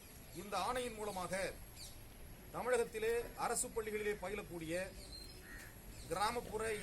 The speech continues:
ஏழை எளிய மாணவர்கள், பிற்படுத்தப்பட்ட, தாழ்த்தப்பட்ட, விளிம்பு நிலையிலே இருக்கக்கூடிய மாணவர்கள் மருத்துவராகக்கூடிய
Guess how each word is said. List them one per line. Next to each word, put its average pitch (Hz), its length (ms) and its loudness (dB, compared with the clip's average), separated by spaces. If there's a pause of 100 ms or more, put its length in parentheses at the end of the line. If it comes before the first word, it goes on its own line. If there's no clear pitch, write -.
ஏழை 226 160 6
எளிய 208 260 2 (760)
மாணவர்கள், 180 480 2 (1600)
பிற்படுத்தப்பட்ட, 226 640 2 (420)
தாழ்த்தப்பட்ட, 208 560 2 (880)
விளிம்பு 240 280 0
நிலையிலே 226 360 6
இருக்கக்கூடிய 190 420 -2 (540)
மாணவர்கள் 202 520 2 (840)
மருத்துவராகக்கூடிய 208 840 4